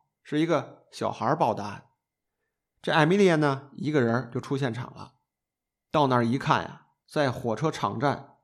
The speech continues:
这个碎石堆里面埋着一个人。当时这现场啊，特别的残忍。这个人呢，有一只手露在外面，而且这个手指啊，被人给切下去了。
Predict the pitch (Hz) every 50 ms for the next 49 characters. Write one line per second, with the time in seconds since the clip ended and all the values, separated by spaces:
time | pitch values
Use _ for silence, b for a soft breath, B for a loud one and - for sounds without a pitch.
0 | _ _ _ - 135 139 139 - - 175 143 127 143 143 156 160 180 170 160 127
1 | 90 - 92 - - - - _ _ _ _ _ _ _ _ _ _ _ - 107
2 | 110 131 143 135 120 131 135 131 113 - - 113 113 123 131 127 - _ _ _
3 | _ _ _ _ _ _ _ _ _ _ _ _ _ _ _ _ - 160 165 151
4 | 131 139 151 147 131 - 147 117 107 - - - - - - - - _ _ _
5 | _ _ _ _ _ _ _ - - 127 123 127 120 113 - - - - 113 110
6 | - - - _ _ _ _ _ _ _ _ _ _ _ _ _ - 160 160 151
7 | 143 131 127 135 151 143 127 - - - - _ _ _ - - 123 120 120 123
8 | 123 151 165 160 - - 127 90 - - - - - _ _ _ _ _ _ _
9 | _ _ 135 135 123 117 120 117 117 117 117 107 107 107 107 - - _ _ _
10 | _ _ _ _ _ _ _ _ _ _ _ _ _ _ - 135 135 135 117 139
11 | 135 127 127 - - 123 127 156 139 120 113 - - - - - - _ _ _
12 | _ _ _ _ _ _ _ _ _ _ _ _ - 117 104 - 113 120 107 -
13 | - - 127 117 110 110 - - - - - _